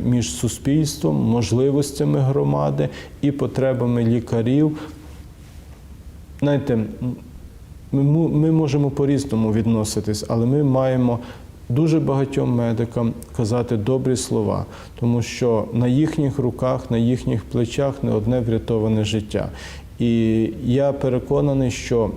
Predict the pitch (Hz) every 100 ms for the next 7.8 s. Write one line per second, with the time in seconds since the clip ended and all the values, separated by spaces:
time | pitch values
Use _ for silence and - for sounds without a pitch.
0 | - 117 135 131 135 127 117 113 - 113
1 | 107 - 123 117 110 110 113 120 117 117
2 | 104 113 110 110 110 107 - - - -
3 | - - 123 131 120 120 117 147 139 123
4 | - 120 117 110 123 127 131 120 131 127
5 | 107 110 113 117 120 - 113 - 117 107
6 | 113 101 98 - - - - - 127 123
7 | 113 - 117 120 120 123 123 117